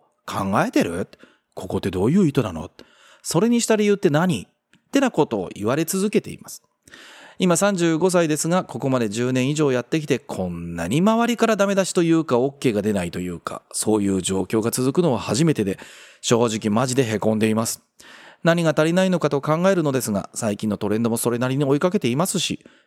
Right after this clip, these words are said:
エックスディーやFigmaの使い方も取り入れてます。でも、周りからはオッケーが出ないんです。僕がいる会社は規模が小さいので、自分でコーディングもしているのですが、最近はデザインの辛さを忘れるようにコーディングをしたりしています。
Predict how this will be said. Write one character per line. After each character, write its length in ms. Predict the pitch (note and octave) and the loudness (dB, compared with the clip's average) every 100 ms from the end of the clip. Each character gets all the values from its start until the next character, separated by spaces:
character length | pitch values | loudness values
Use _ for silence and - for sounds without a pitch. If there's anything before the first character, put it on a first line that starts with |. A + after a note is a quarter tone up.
| - | -2
エ 80 | |
ッ 40 | B2+ | -2
ク 140 | - | 0
ス 100 | F3+ | -2
デ 100 | G3 | 2
ィ 40 | A3+ | 2
ー 20 | |
や 80 | F3+ | 2
Figma 340 | G#3+ G#3+ G3 | 2 2 2
の 80 | F3 | 0
使 180 | - F3+ | 0 0
い 60 | |
方 120 | F#3 A#3 | 0 0
も 120 | A3+ | 0
取 180 | F#2+ G2+ | 0 0
り 60 | |
入 60 | D3+ | 0
れ 40 | |
て 80 | - | -2
ま 80 | - | -6
す。 140 | - _ - _ _ _ | -10 _ -20 _ _ _
で 120 | - C4 | 0 2
も、 140 | F3+ | 2
周 200 | - C3 | 0 0
り 80 | B2 | 0
か 100 | B2+ | 0
ら 60 | F#3+ | 0
は 160 | - | 0
オ 80 | D#3+ | 0
ッ 20 | |
ケ 160 | D#3+ - | 0 -2
ー 40 | |
が 80 | F#2 | -2
出 200 | - G#2+ | -2 -2
な 100 | C#3+ | 0
い 60 | B2+ | -2
ん 80 | E2 | -6
で 100 | - | -14
す。 160 | - _ - _ _ - - - | -18 _ -20 _ _ -20 -20 -2
僕 280 | C3 C3 D3+ | 0 0 0
が 100 | D3+ | 2
い 60 | |
る 100 | D#3 | 2
会 180 | D3+ E3 | 0 0
社 120 | D#3+ | 0
は 80 | E3 | 0
規 120 | F3 | 2
模 100 | G3+ | 2
が 80 | E3 | 2
小 200 | D3+ E3+ | 0 0
さ 140 | F3+ | 2
い 40 | F#3+ | 2
の 120 | C#3 | 2
で、 160 | E3 - | 0 -2
自 140 | A#2 | -4
分 100 | A2+ | -2
で 120 | A2 A2+ | 0 0
コ 160 | B2 | -2
ー 40 | B2+ | 0
デ 100 | C#3 | 0
ィ 20 | |
ン 40 | |
グ 60 | C#3+ | 0
も 80 | C#3+ | 0
し 80 | |
て 100 | - | 0
い 40 | F3 | 2
る 60 | |
の 100 | G3+ | 2
で 100 | F3 | 0
す 120 | A#2+ G2+ | 0 -4
が、 160 | - - | -8 -10
最 280 | - G2 | -6 -6
近 180 | F#2+ G2 | -4 -6
は 80 | F2 | -4
デ 120 | F#2 | -6
ザ 140 | F2+ G#2+ | -2 -2
イ 80 | |
ン 80 | B2+ | 0
の 140 | B2+ C3 | 0 -2
辛 240 | - D3+ | 0 0
さ 160 | - D3+ | 2 0
を 120 | D3 | 0
忘 140 | C#3 | 0
れ 80 | F3 | -2
る 80 | F3 | 0
よ 140 | G#3+ | 0
う 40 | G#3 | 0
に 120 | F#2 | -2
コ 160 | - | -4
ー 40 | G2+ | -2
デ 100 | A2 | 0
ィ 40 | |
ン 60 | A#2+ | 0
グ 80 | B2+ | 0
を 60 | |
し 60 | C3 | 0
た 80 | F3+ | -2
り 80 | |
し 60 | C#3+ | -2
て 80 | G#2 | -4
い 80 | F2 | -6
ま 100 | D#2+ | -8
す。 140 | - | -10